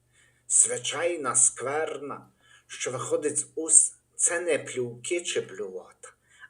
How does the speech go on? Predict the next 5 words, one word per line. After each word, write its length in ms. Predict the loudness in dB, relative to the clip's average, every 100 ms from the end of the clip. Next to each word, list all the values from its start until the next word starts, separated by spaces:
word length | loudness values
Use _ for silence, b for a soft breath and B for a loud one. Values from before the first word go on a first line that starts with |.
| B
а 160 | -4
слова, 960 | 4 4 4 2 -4 -4 -2 -2 -2 -6 B B B
що 240 | -4 0
викривають 1080 | 4 4 2 0 0 2 -2 -2 -2 -4 -4
людину, 580 | -6 -4 -2 -2 -2 -6